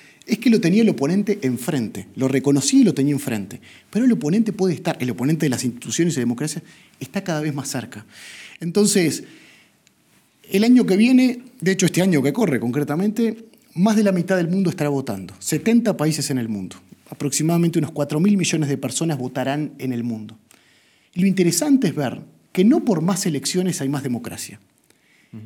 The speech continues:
Speaker 1: Justamente el desafío de las democracias viene, y lo estamos viviendo justamente en este país,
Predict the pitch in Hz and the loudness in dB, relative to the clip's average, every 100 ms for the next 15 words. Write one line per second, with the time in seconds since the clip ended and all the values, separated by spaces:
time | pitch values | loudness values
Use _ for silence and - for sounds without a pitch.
0 | 117 269 269 233 285 277 196 156 - - | -14 -12 -2 2 4 4 4 2 0 2
1 | 311 302 160 143 139 240 240 160 226 220 | 2 2 0 0 0 0 0 2 2 4
2 | 185 156 - 185 170 139 160 175 156 170 | 4 0 0 2 2 2 2 0 -2 -4
3 | 156 156 165 156 135 131 151 180 220 233 | -2 -2 -2 -2 -2 -2 -4 2 4 2
4 | - | -2